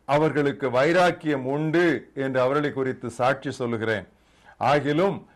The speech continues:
அது அறிவுக்கேற்ற வைராக்கியம் அல்ல. எப்படி என்றால், அவர்கள் தேவ நீதியை அறியாமல் தங்கள் சுய நீதியை நிலைநிறுத்த தேடுகிறபடியால் தேவ நீதிக்கு கீழ்ப்படியாதிருக்கிறார்கள்.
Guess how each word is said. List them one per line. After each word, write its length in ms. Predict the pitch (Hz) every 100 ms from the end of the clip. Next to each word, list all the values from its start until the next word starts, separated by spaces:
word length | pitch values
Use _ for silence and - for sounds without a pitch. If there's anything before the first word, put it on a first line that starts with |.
| _ _
அது 240 | - 123 123
அறிவுக்கேற்ற 800 | 123 156 196 196 175 156 156
வைராக்கியம் 640 | 127 127 131 135 131 131 120
அல்ல. 340 | 113 117 110 - _ _ _ _ _
எப்படி 400 | 135 151 156 175
என்றால், 600 | 147 131 120 139 165 160 _ _ _ _
அவர்கள் 440 | 139 165 160 151
தேவ 380 | 143 180 220 214
நீதியை 440 | 170 170 165 160
அறியாமல் 760 | 135 123 147 139 120 123 151 165 - _ _ _
தங்கள் 320 | 156 175 170
சுய 420 | 160 - 180 220 226
நீதியை 680 | 190 185 185 175 156 -
நிலைநிறுத்த 720 | - 131 156 185 170 147 117 127
தேடுகிறபடியால் 1080 | 135 139 151 139 117 110 113 117 139 151 151 _ _ _ 110
தேவ 380 | 113 165 202 190
நீதிக்கு 800 | 139 151 151 147 135 147 151 151 -
கீழ்ப்படியாதிருக்கிறார்கள். 1400 | 156 170 151 139 135 135 123 120 127 117 110 104 110